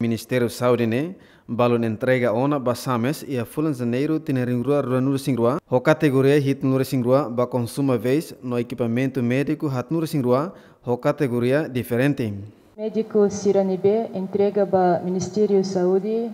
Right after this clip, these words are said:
Speaker 2: e ha ohin loran, ah, mak inclui e ha categoria diferente hit nulo resin rua ba consumáveis, ah, consumables. Categoria diferente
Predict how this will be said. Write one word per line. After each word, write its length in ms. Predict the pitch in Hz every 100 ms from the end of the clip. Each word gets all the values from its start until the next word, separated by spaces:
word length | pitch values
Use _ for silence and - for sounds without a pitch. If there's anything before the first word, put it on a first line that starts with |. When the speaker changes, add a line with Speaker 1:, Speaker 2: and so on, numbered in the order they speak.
| -
Speaker 2:
e 160 | - 196 -
ha 380 | 202 190 185 185 - - -
ohin 340 | 190 185 190
loran, 460 | 185 190 208 220 254 233 -
ah, 460 | 180 170 170 165 170 -
mak 300 | 180 185 185
inclui 600 | 175 175 185 180 165 156 156 - - - - -
e 100 | 196
ha 180 | 196 185
categoria 600 | 180 202 214 214 220 214
diferente 960 | 185 190 196 190 196 196 190 180 175 160 - - 202
hit 180 | 190
nulo 640 | 196 190 190 185 175 165 160 -
resin 260 | 175 165 175
rua 400 | 170 170 190 240 226 - - - -
ba 240 | 170 165 165
consumáveis, 1400 | 175 175 190 180 180 180 170 175 175 185 269 - - - - -
ah, 320 | 165 151 151 156 160
consumables. 800 | - 156 180 175 190 233 381 - - - - - - - - -
Categoria 640 | 190 202 190 214 214 196
diferente 800 | 196 180 196 196 196 196 185 -